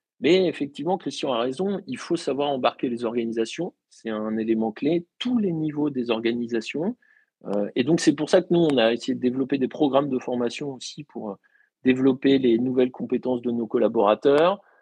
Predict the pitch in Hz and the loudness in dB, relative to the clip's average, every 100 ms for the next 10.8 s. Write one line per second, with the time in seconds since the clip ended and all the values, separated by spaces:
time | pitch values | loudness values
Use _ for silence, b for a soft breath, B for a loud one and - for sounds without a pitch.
0 | b - 120 127 131 143 143 117 98 104 | b -8 -4 0 4 4 2 0 -4 -8
1 | 127 - 123 135 127 127 151 156 - 135 | -14 -14 -10 -8 -8 -8 -10 -12 -14 -14
2 | 123 156 165 180 143 113 107 107 _ _ | -8 -2 0 2 0 0 -2 -6 _ _
3 | _ - 113 123 120 123 143 156 143 120 | _ -10 -8 -4 0 2 0 -2 0 0
4 | 117 123 120 123 127 147 120 110 107 107 | 0 0 -2 -2 0 0 0 0 -2 -2
5 | 127 120 104 98 - _ _ _ _ _ | -2 0 -2 -4 -12 _ _ _ _ _
6 | _ _ _ - 120 123 - 165 160 113 | _ _ _ -8 -4 -2 4 4 4 -2
7 | 92 _ - 120 120 123 123 - 120 - | -10 _ -6 -4 -2 -4 -4 -2 -4 -4
8 | 131 120 117 110 139 226 127 - _ _ | -14 -10 -8 0 2 2 -2 -12 _ _
9 | _ - 127 156 139 107 120 120 117 123 | _ 2 4 4 2 -4 -8 -8 -6 -6
10 | 110 127 147 117 107 104 104 98 | -4 -4 -6 -6 -6 -6 -8 -8